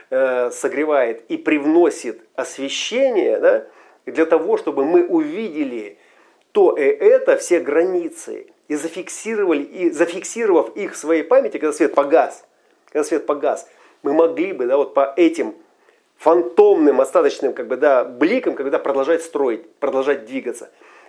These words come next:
продолжать ориентироваться относительно того и этого.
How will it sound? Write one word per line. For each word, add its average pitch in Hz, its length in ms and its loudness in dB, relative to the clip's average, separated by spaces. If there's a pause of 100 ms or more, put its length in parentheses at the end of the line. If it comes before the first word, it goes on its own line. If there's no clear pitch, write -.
продолжать 156 460 4 (140)
ориентироваться 180 1300 2
относительно 131 640 -2
того 135 280 -2
и 120 80 -6
этого. - 300 -10